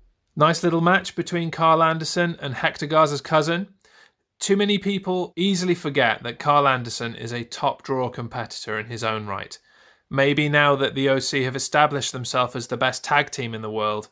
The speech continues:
we can see some more singles action from Carl Anderson, and Luke Gallows, for that matter.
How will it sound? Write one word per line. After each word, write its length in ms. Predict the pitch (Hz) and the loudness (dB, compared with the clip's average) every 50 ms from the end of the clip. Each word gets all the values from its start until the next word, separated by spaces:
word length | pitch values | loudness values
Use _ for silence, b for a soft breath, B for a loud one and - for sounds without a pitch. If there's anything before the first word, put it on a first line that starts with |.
| b b b b b b | b b b b b b
we 160 | - 123 127 120 | -4 -4 -2 -2
can 240 | - - 127 117 | -4 -6 -8 -6
see 360 | - - - - 135 127 127 120 | -4 -4 -2 0 0 0 0 -2
some 200 | - - 131 123 | -4 -6 -4 -4
more 260 | 123 123 123 123 120 | -4 -2 -2 -2 -2
singles 480 | - - 147 147 156 143 135 120 113 | -2 -2 0 0 0 0 0 2 2
action 440 | 117 104 - - - - 110 101 104 | 2 0 0 -2 -6 -6 -6 -8 -8
from 180 | 98 - 113 110 | -10 -10 -12 -6
Carl 300 | - 117 113 110 107 107 | -2 2 2 4 4 2
Anderson, 540 | 107 107 104 104 98 - - 101 101 107 - _ _ _ _ _ _ _ _ _ - | 0 -2 -4 -8 -12 -10 -10 -10 -12 -12 -16 _ _ _ _ _ _ _ _ _ -4
and 220 | 127 123 117 107 | -2 -2 -2 -4
Luke 180 | 110 104 98 98 | -6 -6 -6 -4
Gallows, 540 | - 107 101 110 104 104 104 104 - - - | -4 -4 -4 -4 -4 -8 -8 -10 -12 -14 -16
for 120 | _ - 110 | _ -10 -8
that 140 | 107 101 98 | -8 -6 -6
matter. 380 | 104 104 104 - - 104 107 | -8 -10 -10 -10 -12 -12 -12